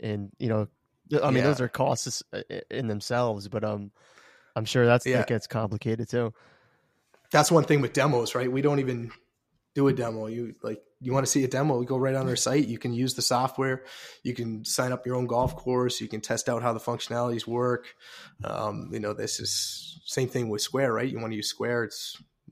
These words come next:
Speaker 2: free to test out. And, um, with ours, I mean, you could set up your tee sheet in minutes.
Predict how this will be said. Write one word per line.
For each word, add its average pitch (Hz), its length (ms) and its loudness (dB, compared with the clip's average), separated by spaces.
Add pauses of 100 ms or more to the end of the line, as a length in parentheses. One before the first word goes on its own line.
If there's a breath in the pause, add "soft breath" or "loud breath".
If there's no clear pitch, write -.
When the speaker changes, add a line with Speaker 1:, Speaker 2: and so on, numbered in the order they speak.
(300)
Speaker 2:
free - 320 -6
to 110 80 -6
test 117 340 -4
out. 120 400 -2
And, 117 220 -14 (680 loud breath)
um, - 420 -12 (320)
with 117 200 -2
ours, 131 320 6
I 123 60 0
mean, 120 160 -2
you 131 60 -4
could 131 120 2
set 131 160 2
up 117 100 -6
your - 80 -6
tee - 220 -4
sheet 113 280 -2
in 107 140 -6
minutes. - 480 -2